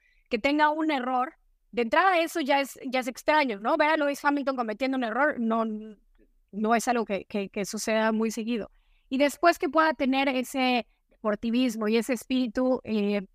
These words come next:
para pedir una disculpa y reconocer que fue su error, esa es la parte con la que me quedo. Ahora, Russell,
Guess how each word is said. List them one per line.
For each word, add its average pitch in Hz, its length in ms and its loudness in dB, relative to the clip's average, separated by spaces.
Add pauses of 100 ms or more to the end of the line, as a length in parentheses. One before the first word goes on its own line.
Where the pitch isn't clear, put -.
(140)
para 220 240 2
pedir 233 320 -2
una 254 140 2
disculpa 247 520 0
y 220 40 -2
reconocer 214 480 -2
que 254 200 -6
fue 254 120 -2
su 262 80 -6
error, 262 220 -2 (760)
esa 302 160 0
es 339 40 2
la 302 100 6
parte 277 240 0
con 262 160 2
la 233 80 0
que 247 120 -2
me 254 120 0
quedo. 330 280 2 (200)
Ahora, 262 300 2
Russell, 330 440 0